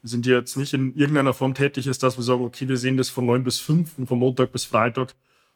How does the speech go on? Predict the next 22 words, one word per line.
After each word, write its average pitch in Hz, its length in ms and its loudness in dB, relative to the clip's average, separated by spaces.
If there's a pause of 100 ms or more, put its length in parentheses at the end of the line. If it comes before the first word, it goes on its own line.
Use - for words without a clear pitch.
sondern 120 300 -2
das 117 140 -2
ist - 320 -6
tatsächlich 139 480 0
unser 131 220 -2
Lifestyle, 151 640 0 (100)
ja, 127 200 0
den 123 200 0
wir 123 80 2
Tag 127 160 0
ein, 120 160 2
Tag 131 140 -2
aus 113 180 0
leben 123 300 -2
und 120 200 -6
dir 120 80 -2
damit 123 280 2
auch 117 140 0
die - 80 -10
Perspektive 120 520 -4
mitgeben 120 360 0
können, 120 340 2